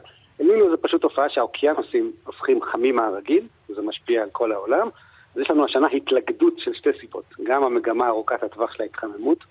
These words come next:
שהולכת ונהיית מהירה משנה לשנה, וגם תופעות אל ניניו,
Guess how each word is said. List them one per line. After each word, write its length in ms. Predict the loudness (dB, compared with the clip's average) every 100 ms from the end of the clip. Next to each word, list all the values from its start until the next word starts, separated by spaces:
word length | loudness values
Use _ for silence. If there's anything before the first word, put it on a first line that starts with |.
| _ _ _
שהולכת 400 | -4 -2 -2 -2
ונהיית 320 | 0 0 0
מהירה 360 | 2 2 0 -2
משנה 300 | -2 -4 -4
לשנה, 440 | -4 -4 -2 0 -2 _ -20 _ _ -6 0
וגם 300 | 2 2 2
תופעות 380 | 2 2 0 -2
אל 40 |
ניניו, 400 | 0 4 4 4